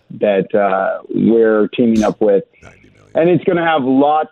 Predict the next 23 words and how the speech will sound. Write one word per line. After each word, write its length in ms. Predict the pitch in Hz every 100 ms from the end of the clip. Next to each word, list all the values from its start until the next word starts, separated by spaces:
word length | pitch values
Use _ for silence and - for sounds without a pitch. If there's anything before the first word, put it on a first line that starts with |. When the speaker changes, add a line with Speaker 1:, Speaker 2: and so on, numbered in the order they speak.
| -
Speaker 1:
of 240 | 139 127
Grammy 380 | 107 139 139 139
Award-winning 640 | 123 127 135 127 127 127 120
artists, 400 | 127 127 139 - _ 127 -
uh, 120 | 113
like 220 | 117 113
Paul 280 | - 120 123
Oakenfold 600 | 120 123 139 131 135 120 - _ -
there, 500 | 131 131 135 131 - 117
and, 340 | 117 113 107
uh, 160 | 120 110
we'll 140 | 120
have 140 | 117 120
a 60 |
couple 240 | - 113 107
tickets, 400 | - 127 147 - _ _ _ _ _
uh, 220 | 113 120 117
Speaker 2:
Nice. 120 | 151
Speaker 1:
to 160 | 117 117
the 60 | 110
Grammys 380 | 117 117 110
as 120 | 104 104
well 380 | 120 117 117